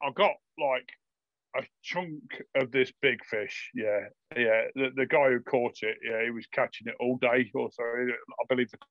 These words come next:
call it landing it or something. Yeah, and, yeah, w-, we obviously gutted it first, and, but, yeah, we, we got a big fillet of this fish, and we sort of, yeah, we thought, "Well,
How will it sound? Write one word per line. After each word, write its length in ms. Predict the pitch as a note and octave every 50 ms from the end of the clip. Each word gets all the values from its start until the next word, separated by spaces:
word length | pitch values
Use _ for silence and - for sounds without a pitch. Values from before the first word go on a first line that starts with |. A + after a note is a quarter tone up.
| _ -
call 160 | A#2+ A#2 A#2
it 60 | B2 A#2 A2+
landing 320 | A#2 A#2 A#2+ B2 A#2+ B2 A#2 A#2+
it 120 | A#2+ - -
or 120 | A#2 A#2 A2
something. 420 | - - A#2 _ _ - A#2 A2+ _ _ _ - - - - _ _ _ -
Yeah, 220 | - B2 B2+ B2+ - - A#2+
and, 120 | A#2+ B2+ B2 _ _ _ _ _ _ _ -
yeah, 140 | - - -
w-, 180 | C2+ C#2+ - -
we 140 | - C3+ C3+
obviously 400 | C3+ C3 B2 A#2+ - - G2+ G2+ -
gutted 240 | B2+ - A2 A2+ A2
it 140 | - - - _ _
first, 340 | - A#2 A2 G#2+ G#2+ - - -
and, 120 | G#2+ A2 - _ _ _ _ _
but, 120 | - - - -
yeah, 180 | D3+ C#3 - -
we, 120 | - C3+ C3 -
we 80 | C#3 C3+
got 120 | D3 C3+
a 60 | B2+ A#2+ - _ _ _ -
big 180 | C#3+ C3+ B2 - - - _ _ _ -
fillet 240 | E3 C#3+ A#2+ A2 - - A#2
of 80 | A2
this 160 | A#2 A#2 - - - -
fish, 280 | B2+ A#2 G#2 - - - -
and 180 | C3 B2+ B2 - - - - _ _ _ _ _ _ - - -
we 100 | C#3 C3
sort 300 | - - D3 C3+ C3 C3
of, 80 | B2 B2 -
yeah, 140 | - C3+ B2+ - - _ - - - - _ _ - _ _ _ -
we 80 | C#3+
thought, 220 | - - D3 C#3+ D#3+
"Well, 300 | F#3 D#3+ C#3 B2 A2